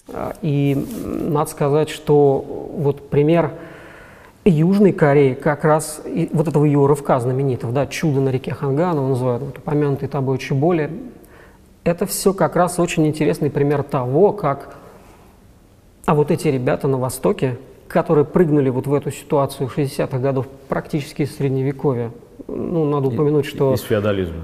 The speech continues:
Speaker 1: Да, Корея же была в течение тридцати пяти лет колонии Японии. В сорок пятом году мы освобождали, э, собственно, не то чтобы Корею, мы воевали с японцами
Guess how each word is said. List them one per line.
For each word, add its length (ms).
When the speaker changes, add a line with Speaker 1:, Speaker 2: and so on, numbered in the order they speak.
Speaker 1:
Да, 240
Корея 320
же 100
была 440
в 80
течение 280
тридцати 300
пяти 180
лет 120
колонии 420
Японии. 340
В 40
сорок 240
пятом 240
году 200
мы 120
освобождали, 720
э, 180
собственно, 280
не 340
то 100
чтобы 200
Корею, 340
мы 100
воевали 220
с 80
японцами 460